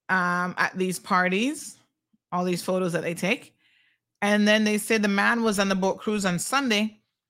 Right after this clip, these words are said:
and the same police, corrupt police officer now. They're all friends. Did you, or do you know that one, this one, he's, um, the one in the father and son murder case walking free in Cayman like nothing is happening?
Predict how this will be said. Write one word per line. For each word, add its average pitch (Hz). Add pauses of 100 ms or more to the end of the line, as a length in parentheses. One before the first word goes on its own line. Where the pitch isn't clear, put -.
(300)
and 185 (220)
the 175
same 214
police, 190
corrupt -
police 175
officer 156
now. 156 (300)
They're 180
all 262
friends. 226 (1120)
Did 220
you, 294
or 240
do 220
you 311
know 247
that 208
one, 220 (100)
this 277
one, 208 (640)
he's, 240 (240)
um, 185 (300)
the 185
one 226
in 190
the 180
father 208
and 190
son 196
murder 196
case 180
walking 185
free 247
in 247
Cayman 180
like 175
nothing 185
is 214
happening? 311